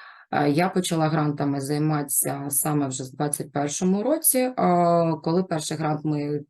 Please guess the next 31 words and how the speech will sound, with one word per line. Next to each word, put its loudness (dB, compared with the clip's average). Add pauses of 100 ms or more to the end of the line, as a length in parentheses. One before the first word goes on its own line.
(100)
і -2
тоді -2
тільки 0
у -2 (280)
Google -4
Ads -2
зайшов, -8
зайшов -6
саме -2
в -4
Україну. -2 (500)
Ми 2
півроку 0
готували -4
наш, -4
е, -4
сайт 0
якраз -6
для -4
того, -2
щоб -6
виконати -4
всі 0
нормативи 0
і 0
всі -6
фактори -4
для -6
того, -8
щоб -10
ми 0